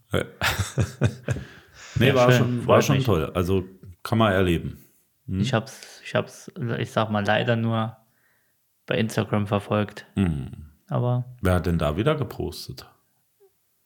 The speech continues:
Speaker 2: Ähm,
Speaker 1: Sag's
Speaker 2: einer,
Speaker 1: nicht.
Speaker 2: einer macht bei uns Podcast.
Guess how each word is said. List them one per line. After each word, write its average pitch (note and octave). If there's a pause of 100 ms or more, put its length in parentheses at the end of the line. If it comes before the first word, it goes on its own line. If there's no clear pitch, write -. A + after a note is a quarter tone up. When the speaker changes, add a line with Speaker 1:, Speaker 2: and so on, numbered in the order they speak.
(760)
Speaker 2:
Ähm, A2
Speaker 1:
Sag's B2+
Speaker 2:
einer, G2+
Speaker 1:
nicht. E2+
Speaker 2:
einer B2
macht A#2+
bei A2+
uns A2+
Podcast. -